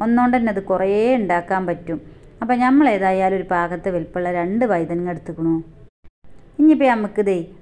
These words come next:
ഒന്നാണ് കട്ടില്ലാതെ മുറിച്ചണം. അപ്പം പറ്റ കട്ടില്ലാതെയും പറ്റൂല, പിന്നെ നല്ലോണം കട്ടിയിലും പറ്റൂല.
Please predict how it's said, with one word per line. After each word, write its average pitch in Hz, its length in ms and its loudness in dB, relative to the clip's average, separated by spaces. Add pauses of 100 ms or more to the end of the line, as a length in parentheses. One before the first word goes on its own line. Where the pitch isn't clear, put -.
ഒന്നാണ് 233 260 0
കട്ടില്ലാതെ 226 580 0 (120)
മുറിച്ചണം. 202 440 -4 (380)
അപ്പം 226 220 -2
പറ്റ 220 260 -4 (140)
കട്ടില്ലാതെയും 247 720 2
പറ്റൂല, 220 360 0 (560)
പിന്നെ 208 320 0
നല്ലോണം 226 520 2
കട്ടിയിലും 208 440 0
പറ്റൂല. 190 360 -2